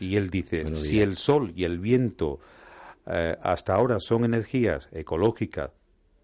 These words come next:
Speaker 1: cien por cien y las grandes compañías las utilizan y las cogen gratuitamente de la naturaleza, ¿por qué quieren cobrarnos a los usuarios por poner, por ejemplo, placas solares y demás?", escribe él.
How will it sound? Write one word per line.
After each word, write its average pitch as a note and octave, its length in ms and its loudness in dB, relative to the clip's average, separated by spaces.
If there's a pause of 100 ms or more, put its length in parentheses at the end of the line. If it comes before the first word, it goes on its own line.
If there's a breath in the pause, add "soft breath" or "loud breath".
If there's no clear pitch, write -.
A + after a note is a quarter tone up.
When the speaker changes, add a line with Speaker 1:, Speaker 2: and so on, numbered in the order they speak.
(100)
Speaker 1:
cien G2 220 -2
por A2+ 160 2
cien A#2+ 340 0 (500 loud breath)
y G2 100 -6
las F#2 160 0
grandes G#2+ 240 0
compañías A2+ 640 2 (360 soft breath)
las E2+ 260 -4
utilizan F#2 540 -2 (560)
y E2 120 -8
las D#2+ 180 -6
cogen A#2+ 360 0
gratuitamente G#2+ 960 0
de F2 280 -4
la F#2+ 100 -4
naturaleza, A#2 720 2 (680 soft breath)
¿por D#2+ 120 -6
qué F#2+ 120 -4
quieren G#2+ 240 0
cobrarnos F#2 600 0
a E2+ 80 0
los E2+ 240 -2
usuarios F2 560 0
por F#2 180 -2
poner, F2+ 500 -2 (180 soft breath)
por E2 140 -2
ejemplo, F#2 420 0
placas F2+ 360 -2
solares F2 680 -2 (320)
y F#2 100 -4
demás?", F#2 360 -2
escribe D#2+ 460 -4
él. B1+ 120 -16